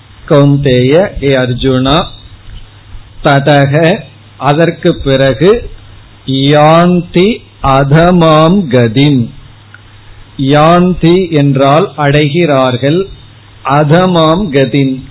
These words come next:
கீழான கதியை, மிக மிக கீழான நிலையை மீண்டும் அடைகின்றார்கள்.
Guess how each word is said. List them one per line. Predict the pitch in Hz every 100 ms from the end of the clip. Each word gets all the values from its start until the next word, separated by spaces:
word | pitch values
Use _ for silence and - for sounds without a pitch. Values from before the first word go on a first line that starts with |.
| -
கீழான | - 170 185 214 185 160 143 131 175 180
கதியை, | 131 123 123 120 139 123 - - - - - - - - - - - - -
மிக | 143 151 185 180
மிக | 156 147 175 277
கீழான | - 156 180 190 156 143 156
நிலையை | 196 131 131 143 180
மீண்டும் | 131 139 160 165 143 -
அடைகின்றார்கள். | - 135 127 123 139 196 147 117 113 - 131